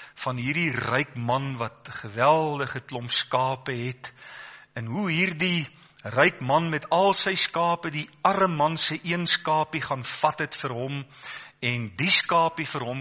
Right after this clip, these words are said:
geslag het, en hoe Dawid die bedrieglike hart, hoe Dawid uitroep teenoor Nathan, "Die man moet sterf!"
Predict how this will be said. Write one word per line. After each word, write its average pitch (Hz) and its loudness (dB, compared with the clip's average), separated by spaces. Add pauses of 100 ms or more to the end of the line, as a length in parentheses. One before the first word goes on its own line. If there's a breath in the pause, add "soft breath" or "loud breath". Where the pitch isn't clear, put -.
geslag 135 -2
het, - -8
en 127 -4
hoe 233 0
Dawid 160 6 (260 loud breath)
die 170 4
bedrieglike 220 4
hart, 202 6 (180 loud breath)
hoe 196 -4
Dawid 240 6 (140)
uitroep 220 2
teenoor 214 2
Nathan, 190 4 (120)
"Die 285 6
man 262 6
moet 269 2
sterf!" - 4